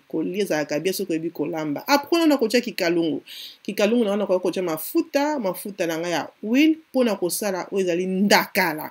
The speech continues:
Hey, tozosala ndakala. <laughs> Nazalaki na mwa ndakala na nga na congélateur, nayebi pourquoi mpo nasala mwa ndakala na nga, donc tosala na bino yango mpe ensemble, oyo baépice na kosala ndakala. Na kobanda liboso na litungulu, litungulu na nga ya rouge, parce que na ku-,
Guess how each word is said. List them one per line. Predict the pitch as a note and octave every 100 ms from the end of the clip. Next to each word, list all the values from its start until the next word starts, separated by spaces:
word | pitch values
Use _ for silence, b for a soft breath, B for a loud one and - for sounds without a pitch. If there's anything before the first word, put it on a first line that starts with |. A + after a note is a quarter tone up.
| -
Hey, | D#4 D#4+ C#4+ A3 G3+ E3+
tozosala | F#3 G#3+ A#3 G#3+ F3+
ndakala. | F#3+ F3+ F3 F3 - G3+ G#3 A#3 - - - B4+
<laughs> | F#4 - - - - - - -
Nazalaki | G3+ B3+
na | C4+
mwa | B3 C4
ndakala | B3+ A3+ A3+ B3+ A#3+
na | A3
nga | A3+
na | G#3+
congélateur, | G#3+ F#3+ F3+ F#3 E3+ G#3 A3+
nayebi | G#3+ G#3+
pourquoi | F#3+ G#3
mpo | G#3+
nasala | A3 G#3+ G3
mwa | G3
ndakala | G#3 F#3 E3+ F3+ F3+
na | E3 D#3+
nga, | E3+ G3
donc | F#3+ D#3+
tosala | D#3+ G3+
na | F#3
bino | F#3 F#3
yango | F3 F3
mpe | F#3+
ensemble, | D#3+ D#3 - C4 B3+ A#3+ B3 B3
oyo | A#3
baépice | G3 E3+ A3 G3+ F3+
na |
kosala | E3 F3+ G3 F3 E3 -
ndakala. | E3+ D#3+ D#3 F3 D#3+
Na | F3
kobanda | F#3+ F#3
liboso | F3+ F3+ A#3+
na | G#3+
litungulu, | D#3+ D#3 - A3 G#3 G3 D#3 C#3+
litungulu | - D3 D#3+ F#3+ F#3+
na | E3
nga | E3
ya | E3
rouge, | C#3 A3 C4
parce | - -
que |
na | F#3
ku-, | D#3+